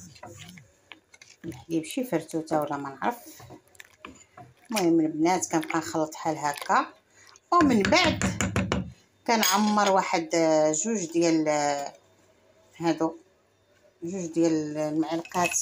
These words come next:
ديال الخل على هاد الشكل هذا. نتوما شوفوا البنات، انا، انا عندي غير خل،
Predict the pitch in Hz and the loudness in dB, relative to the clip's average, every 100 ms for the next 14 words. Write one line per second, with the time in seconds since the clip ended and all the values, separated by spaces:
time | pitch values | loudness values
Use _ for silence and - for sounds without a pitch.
0 | - _ _ _ 160 165 151 143 - 247 | -6 _ _ _ -8 -6 -4 -6 0 2
1 | 330 - _ - - _ _ _ - 165 | 2 -2 _ -20 -20 _ _ _ -10 -2
2 | 165 160 160 - - 175 156 160 147 147 | 0 0 -4 -6 -6 -6 -6 -4 -4 -4
3 | 233 320 - - _ _ _ _ _ - | -6 -8 -14 -20 _ _ _ _ _ -16
4 | 156 147 - 170 170 147 147 208 302 302 | -14 -14 -16 -12 -8 -8 -4 -4 -4 -8
5 | - _ _ _ _ _ - - _ _ | -20 _ _ _ _ _ -20 -20 _ _
6 | _ _ _ - _ - - - 202 202 | _ _ _ -20 _ -20 -12 -2 0 2
7 | 196 180 185 202 196 196 185 175 170 175 | 4 2 2 0 0 2 4 4 4 2
8 | 180 180 175 185 185 208 220 - 208 180 | -2 -4 0 0 0 -2 -4 -4 -2 0